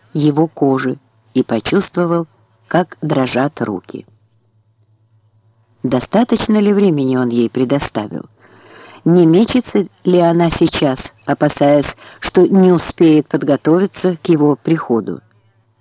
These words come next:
Или, может быть, наоборот, заждалась и досадует, что его так долго нет?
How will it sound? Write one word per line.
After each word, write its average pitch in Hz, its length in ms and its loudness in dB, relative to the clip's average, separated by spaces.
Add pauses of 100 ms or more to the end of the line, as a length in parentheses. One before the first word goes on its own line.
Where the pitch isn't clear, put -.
(220)
Или, 123 160 0
может 131 320 -4
быть, 135 160 -2
наоборот, 139 580 0
заждалась 131 600 0 (480)
и 147 100 2
досадует, 160 840 0
что - 220 -2
его 151 260 2
так 156 380 0
долго 156 360 4
нет? 175 260 2